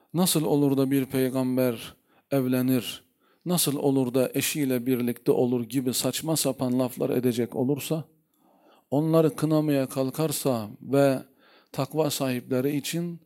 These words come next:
yol olarak ruhbanlığı önermeye kalkışırsa,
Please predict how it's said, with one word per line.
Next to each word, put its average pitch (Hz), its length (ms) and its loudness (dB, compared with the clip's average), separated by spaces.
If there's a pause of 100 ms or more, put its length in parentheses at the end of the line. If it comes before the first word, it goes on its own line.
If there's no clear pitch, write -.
(880)
yol 165 280 4
olarak 143 680 0
ruhbanlığı 139 1000 2 (100)
önermeye 127 600 0
kalkışırsa, 123 960 -2